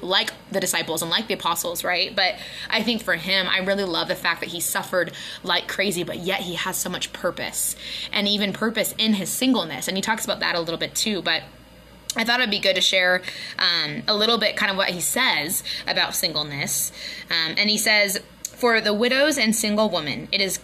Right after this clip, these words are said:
good for them to stay unmarried, as I do. But if they cannot control themselves, they should marry. For it is better to marry than to burn with passion." And this was talked about, uh, in fir-, First Corinthians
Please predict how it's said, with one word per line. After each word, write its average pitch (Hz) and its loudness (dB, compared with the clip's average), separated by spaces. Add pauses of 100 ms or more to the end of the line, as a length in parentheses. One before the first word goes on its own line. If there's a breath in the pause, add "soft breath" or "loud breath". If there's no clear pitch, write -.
good 254 4
for 285 2
them 165 2
to 190 -4
stay 175 2
unmarried, 156 0 (260 loud breath)
as 175 0
I 160 2
do. 135 -6 (100)
But 196 2
if 190 2
they 208 2
cannot 247 4
control 208 2
themselves, 147 -4 (240 loud breath)
they 175 2
should 175 2
marry. 190 0 (260 loud breath)
For 202 4
it 196 4
is 190 0
better 214 2
to 262 4
marry 170 2
than 175 -2
to - -2
burn 156 -6
with 165 -4
passion." 196 2 (100)
And 202 0
this 208 0
was 233 -2
talked 196 0
about, 175 2 (300 loud breath)
uh, 170 2
in 170 -2
fir-, 220 0
First - 0
Corinthians 202 0